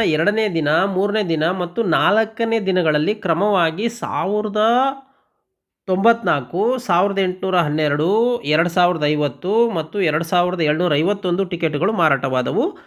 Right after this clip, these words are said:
ಆ ನಾಲ್ಕು ದಿನಗಳಲ್ಲಿ ಮಾರಾಟವಾದ ಒಟ್ಟು ಟಿಕೆಟ್‌ಗಳ ಸಂಖ್ಯೆಯನ್ನು ಕಂಡುಹಿಡಿಯಿರಿ ಅಂತ ಕೊಟ್ಟಿದ್ದಾರೆ. ನಾವು ಫಸ್ಟ್ ಏನು ಬರ್ಕೊಳ್ಳೋಣ?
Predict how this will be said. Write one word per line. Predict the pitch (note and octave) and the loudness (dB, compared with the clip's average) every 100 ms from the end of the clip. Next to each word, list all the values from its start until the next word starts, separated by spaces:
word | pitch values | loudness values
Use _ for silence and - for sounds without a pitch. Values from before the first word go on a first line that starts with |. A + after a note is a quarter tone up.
| _ _ | _ _
ಆ | D#3+ F#3+ | 2 2
ನಾಲ್ಕು | F#3 D#3+ G3 A#3 - D#4+ E4 | 4 2 2 0 -2 -2 0
ದಿನಗಳಲ್ಲಿ | A#3 G3+ F3 D#3 C3+ C#3+ F#3+ | 0 0 2 0 0 0 0
ಮಾರಾಟವಾದ | G3+ D3 D#3+ G3 F#3 D3 C#3+ | 2 2 2 2 0 0 0
ಒಟ್ಟು | F#3 D#3+ E3+ C#4 | 0 -2 -4 -6
ಟಿಕೆಟ್‌ಗಳ | B3+ F3 F#3 E3+ D#3 | -6 -4 -4 0 -2
ಸಂಖ್ಯೆಯನ್ನು | - D3+ D3 C#3+ A3 G3+ | 0 -4 -2 -2 -2 -2
ಕಂಡುಹಿಡಿಯಿರಿ | D#3 C#3+ C#3 B2+ | 0 2 2 2
ಅಂತ | A2+ A3+ | -2 -4
ಕೊಟ್ಟಿದ್ದಾರೆ. | G3 E3+ F#3+ C4+ | -4 -2 0 0
ನಾವು | D#4 F#3+ | 0 0
ಫಸ್ಟ್ | A3 A3+ | -2 0
ಏನು | A3+ | -2
ಬರ್ಕೊಳ್ಳೋಣ? | G3+ G3+ G3 | 0 0 2